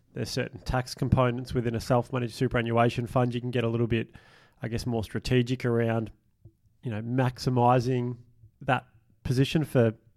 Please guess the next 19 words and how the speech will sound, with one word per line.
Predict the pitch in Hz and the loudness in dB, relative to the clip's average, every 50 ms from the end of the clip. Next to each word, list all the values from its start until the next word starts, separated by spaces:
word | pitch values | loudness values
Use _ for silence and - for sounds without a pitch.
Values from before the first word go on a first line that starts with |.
| _ _ _ _ - - - _ _ _ - | _ _ _ _ -20 -20 -20 _ _ _ -6
uh, | 117 113 110 110 107 | -4 -2 0 -2 0
basically | - 120 120 117 - - - 123 113 110 107 113 - - | 0 0 0 -2 -2 -4 -6 -4 -4 -4 -6 -8 -4 -2
on | 131 123 | -2 0
your | 120 117 113 | 0 0 -2
death. | 107 - 120 120 123 120 - - - | -2 0 0 0 0 0 -2 -6 -8
You | - 123 | -10 -8
know, | 113 113 | -8 -6
you | 113 113 113 | -6 -4 0
pay, | - 123 120 113 110 110 110 113 _ _ - | 0 2 2 0 0 -2 -4 -8 _ _ -8
you, | 135 127 123 | -8 -8 -6
you | - 139 | -2 0
pay | 127 - 120 113 113 110 - _ _ _ - | 0 2 2 0 -2 -4 -8 _ _ _ -10
six | - - - 139 - - - | -6 -2 -2 -2 -4 -4 -8
or, | - 120 110 123 - - - | -6 -6 -6 -6 -8 -16 -18
uh, | - - - - 120 | -18 -18 -16 -12 -4
fifteen | - 156 135 - 135 120 | 0 0 2 4 2 2
percent | 110 110 - 120 110 - - | 2 0 -2 -2 -2 -2 -2
tax | - - 117 113 - | -2 -2 -2 -2 -2
basically | - 120 110 104 - - - 131 139 165 180 175 | -4 -4 -4 -4 -6 -6 -4 -2 -2 -2 -2 -6